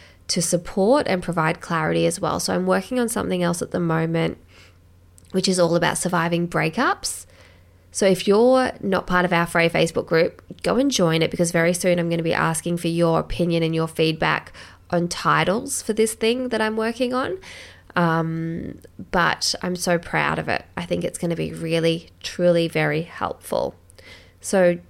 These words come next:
just like with the blueprint, it will also have the audio files as well, which is kind of like a private podcast just on those specific topics.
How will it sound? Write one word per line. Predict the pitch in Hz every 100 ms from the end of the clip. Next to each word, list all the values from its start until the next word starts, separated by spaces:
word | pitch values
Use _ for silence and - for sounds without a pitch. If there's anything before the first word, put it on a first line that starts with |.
| -
just | - 220 220
like | 208
with | 190 185
the |
blueprint, | 170 170 165 - 214 -
it | -
will | 175 170
also | 175 170 170
have | 160 175
the | -
audio | 175 170 165 165
files | 165 156 160 170 170
as | 175
well, | 170 190
which | 220 208
is | -
kind | - 175
of | 175
like | 165 165
a |
private | - 175 160 - -
podcast | - 160 - 160 165 170 - - - - - -
just | 175 170
on | 160 160
those | 160 160
specific | - - 170 156 -
topics. | - - - - - - -